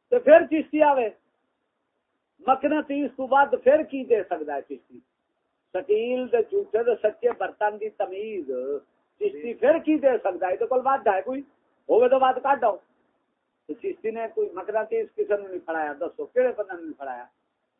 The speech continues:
تو تمیز کیڑے بندوں نے دی تھی کہ اسلام دی تعلیم ہے کفر دی، کفر دا قانون ہے اسلام دی؟ یہ نہیں پڑھایا چشتی صاحب نے دسا، تو پھر دسے۔ ہن پیشاب ایک دفعہ ہے تو مذاق بن جاندا ہے اسلام، بھائی مانو،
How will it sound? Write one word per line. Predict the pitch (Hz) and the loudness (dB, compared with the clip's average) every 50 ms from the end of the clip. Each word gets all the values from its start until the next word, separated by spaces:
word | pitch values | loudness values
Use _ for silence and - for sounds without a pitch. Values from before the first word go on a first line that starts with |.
| _ _ _ _ _ _ - | _ _ _ _ _ _ -10
تو | 165 | -6
تمیز | 165 - 208 214 240 262 247 - - | -2 -2 -2 -2 -2 -4 -4 -4 -2
کیڑے | 262 277 302 285 | 4 6 6 6
بندوں | 254 262 254 240 240 226 | 6 6 0 0 -2 -4
نے | 226 214 | -4 -8
دی | 190 180 185 - | -8 -8 -8 -8
تھی | - 156 143 135 - _ _ _ _ _ | -8 -10 -12 -12 -14 _ _ _ _ _
کہ | - 196 | -2 0
اسلام | 202 190 196 - 185 196 196 202 202 | 0 0 0 -2 -2 0 0 -2 -2
دی | 202 208 | -6 -8
تعلیم | - - 202 202 202 196 190 185 | -4 -2 -2 -2 -2 -4 -6 -8
ہے | 175 - - | -10 -10 -8
کفر | 180 147 - 127 | -8 -8 -8 -10
دی، | 120 _ 120 131 143 - | -20 _ _ -20 -20 -20
کفر | 170 165 - 175 185 | -20 -20 -20 -20 -16
دا | 196 196 | -16 -16
قانون | 185 202 190 190 196 202 196 196 | -16 -18 -20 -20 -20 -20 _ -20
ہے | 185 | -20
اسلام | 156 - 165 165 151 147 143 127 | -18 -12 -10 -10 -10 -10 -12 -18
دی؟ | 120 _ _ _ _ _ _ _ _ _ _ 165 170 | -20 _ _ _ _ _ _ _ _ _ _ -8 -8
یہ | 180 | -8
نہیں | 180 214 247 | -6 -6 -4
پڑھایا | 208 277 277 277 269 254 | 0 2 4 4 4 2
چشتی | 240 - _ - 196 - - 196 160 | -2 -6 _ -12 -12 -10 -10 -10 -6
صاحب | 175 165 170 | -6 -6 -8
نے | 202 233 | -8 -6
دسا، | 254 262 240 - 208 180 170 _ _ _ _ _ _ _ - | -4 -4 -4 -2 -6 -6 -8 _ _ _ _ _ _ _ -12
تو | - 175 | -8 -2
پھر | 208 262 277 | 0 0 0
دسے۔ | 254 302 294 - - 240 208 180 _ _ _ _ _ _ _ _ _ _ _ _ _ _ _ _ _ _ _ _ _ _ _ - | 2 0 -2 0 0 -4 -4 -4 _ _ _ _ _ _ _ _ _ _ _ _ _ _ _ _ _ _ _ _ _ _ _ -12
ہن | 160 | -12
پیشاب | - - 220 196 190 226 254 277 294 277 285 | -8 -6 -4 -2 0 2 4 4 4 6 4
ایک | 269 240 | 0 0
دفعہ | - 226 208 202 196 | 2 -2 -2 -2 -2
ہے | 202 208 | -4 -2
تو | 240 226 | -2 -2
مذاق | 233 247 262 285 302 311 277 277 | 0 4 4 6 6 4 2 0
بن | 285 277 262 | -4 -2 -2
جاندا | 247 240 226 220 214 | -2 -4 -4 -2 -4
ہے | 190 175 | -4 -4
اسلام، | - 156 156 147 135 127 | -4 -6 -6 -6 -6 -8
بھائی | 123 131 131 127 | -10 -12 -12 -12
مانو، | 123 135 147 175 208 240 | -12 -12 -10 -6 -4 -4